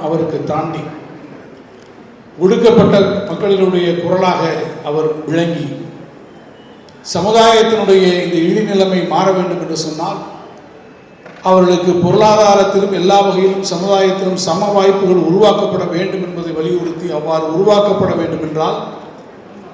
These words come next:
அதற்கான முக்கிய திறவுகோல், அதற்கான முக்கிய வழி, அதற்கான முக்கியமான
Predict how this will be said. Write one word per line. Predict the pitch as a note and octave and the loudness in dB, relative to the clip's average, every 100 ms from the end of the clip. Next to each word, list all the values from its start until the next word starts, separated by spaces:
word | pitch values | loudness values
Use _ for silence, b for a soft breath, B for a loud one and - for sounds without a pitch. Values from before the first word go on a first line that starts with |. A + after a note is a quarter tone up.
| - - | -20 -6
அதற்கான | F3 F#3 F3+ G3+ G#3+ G3+ | -2 0 0 -2 -2 -2
முக்கிய | E3+ - - A3+ A3 G3+ | -4 -8 -4 4 4 6
திறவுகோல், | G3 G3 F#3+ D#3+ F#3 A3+ A3+ A3+ | 4 4 4 4 4 2 2 -2
அதற்கான | E3+ E3+ F3+ F#3+ G3 | -4 -4 -2 -2 -2
முக்கிய | E3+ E3+ G#3+ G#3 | -6 -8 -2 2
வழி, | D#3+ E3 F3+ E3+ A3 | 2 0 -2 -2 -2
அதற்கான | F3 E3+ F3+ F#3+ G3 | -4 -6 -6 -6 -6
முக்கியமான | E3+ E3 G3 F#3+ G3+ | -8 -6 -4 0 0